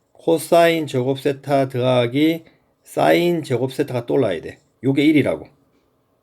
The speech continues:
여기 있는. 그럼 일 자리에 요걸 넣어봐. 그럼 분모는 뭐가 돼?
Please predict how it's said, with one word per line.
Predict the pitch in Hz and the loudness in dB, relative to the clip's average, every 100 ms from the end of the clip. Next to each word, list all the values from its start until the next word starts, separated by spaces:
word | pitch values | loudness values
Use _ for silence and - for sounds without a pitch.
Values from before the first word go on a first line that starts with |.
| _ | _
여기 | 131 110 | -6 -4
있는. | 87 82 - _ _ _ _ _ - | -4 -8 -16 _ _ _ _ _ -8
그럼 | 131 | -2
일 | 165 196 | 2 4
자리에 | 190 185 175 147 | 4 4 4 2
요걸 | 120 151 | 0 2
넣어봐. | 160 123 87 - _ _ _ _ - | 2 0 -4 -12 _ _ _ _ -10
그럼 | 156 | -8
분모는 | - 202 196 175 | -4 0 2 2
뭐가 | 98 95 | 0 -4
돼? | 87 | -6